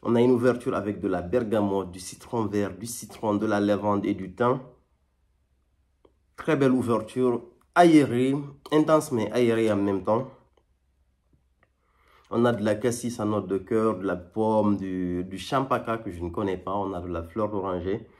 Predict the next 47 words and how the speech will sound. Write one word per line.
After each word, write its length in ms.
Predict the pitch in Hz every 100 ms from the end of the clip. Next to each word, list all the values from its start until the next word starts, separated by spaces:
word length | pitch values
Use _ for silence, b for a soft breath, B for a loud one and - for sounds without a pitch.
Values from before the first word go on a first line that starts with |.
| B B B -
On 80 | 98
a 60 |
de 100 | 92
la 100 | 92
noix 180 | 98 110
de 60 | 107
coco, 340 | 107 - 104
du 160 | 98 95
jasmin 400 | 98 95 101 95
et 100 | 92
de 80 | 92
la 140 | 90
lys. 200 | 95 92
C'est 80 | 95
vraiment 380 | 92 113 123 120
une 180 | 107 101
ambiance 500 | 101 101 101 98 92 -
hyper 280 | 127 - 107
estivale. 680 | 98 - 98 90 113 104 - B B B
Et 100 | 123
au 80 | 120
niveau 280 | 123 123 120
des 80 |
notes 240 | 107 110 98
de 80 | 101
fond, 300 | - 123 113
on 120 | 101
a 100 | 95
des, 380 | 98 98 95 92 92 -
on 120 | 104
a 80 | 98
du 160 | 98
bête 260 | 92 113 107
genévrier, 800 | 107 110 104 92 92 92 92 95
du 140 | 95
maté, 580 | 92 90 90 - 92 90
du 160 | 87 104
poivre, 540 | 104 - 98 101 92
de 140 | 87 104
l'ambre, 600 | 101 101 101 92 92 B B B B B
du 180 | 101 127
bouleau. 580 | 110 120 110 113 113 -
On 120 | 107
a 120 | 104 92
plein 300 | - 143 131
de 120 | 113
notes. 320 | 101 110 120